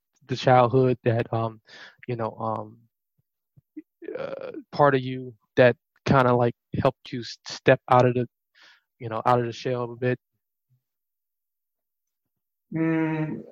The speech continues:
Speaker 2: can you, can you repeat? Because I don't really understand the, the question. You mean that, can you repeat the question, please? Because I
Speaker 1: Yeah,
Speaker 2: didn't
Speaker 1: yeah. So when you decided to become a pianist,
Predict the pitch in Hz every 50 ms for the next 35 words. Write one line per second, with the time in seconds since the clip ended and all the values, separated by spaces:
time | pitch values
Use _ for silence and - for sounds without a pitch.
0 | _ _ _ _ _ _ - 185 196 208 240 240 233 226 220 208 196 185 - -
1 | - 180 185 190 220 226 214 208 208 202 185 - - - 180 165 170 175 160 -
2 | - - - - _ _ _ 151 156 160 175 185 185 190 196 196 190 185 180 170
3 | 165 - - 170 170 170 165 143 156 151 151 147 143 143 139 135 131 127 135 135
4 | - 156 160 160 160 - - 151 160 175 170 - 139 170 170 175 196 196 196 190
5 | 185 180 180 - - - _ _ _ _ _ _ _ _ _ - 180 180 175 185
6 | 202 202 196 185 185 175 170 170 165 165 151 131 139 131 - 143 143 - - 170
7 | 160 139 - 127 156 196 214 208 - - - - - _ _ - 139 - 135 135
8 | - - 285 226 - 160 165 160 165 339 302 247 202 175 165 - - 240 220 208
9 | - - 180 226 233 233 240 233 214 - - 233 214 214 208 208 - 202 196 185
10 | 160 175 170 - 180 160 151 143 - - 151 151 147 151 156 156 160 156 151 147
11 | - -